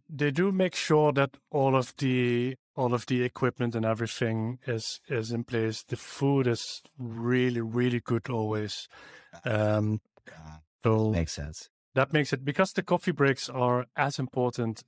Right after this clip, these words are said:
Speaker 1: as the presentations. Um, I know some people just don't go to the presentations at all. They just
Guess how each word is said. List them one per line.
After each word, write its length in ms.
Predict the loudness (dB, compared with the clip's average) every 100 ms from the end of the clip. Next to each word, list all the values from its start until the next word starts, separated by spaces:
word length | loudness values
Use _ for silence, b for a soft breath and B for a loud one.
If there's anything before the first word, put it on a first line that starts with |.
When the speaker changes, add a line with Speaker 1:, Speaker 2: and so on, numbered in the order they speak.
| -2
Speaker 1:
as 340 | 0 0 -2
the 220 | -6 -6 -4
presentations. 1000 | -4 -6 -4 -4 -4 -2 -6 -6 -12 -16 _
Um, 680 | 0 2 2 2 0 -2 -6 -10 _ b b b _ -16 -16 _
I 120 | 0
know 180 | 0 0 -4
some 280 | 0 0
people 360 | 2 0 0 -2 -8 _ _ -20 -16
just 220 | -10 -10 -6
don't 260 | 0 2 2
go 180 | 2 0
to 120 | -2
the 80 | -4
presentations 680 | -4 -4 -2 -2 -2 -4 -4
at 100 | -2
all. 140 | -2
They 100 | -2
just 400 | -2 -4 -4 -12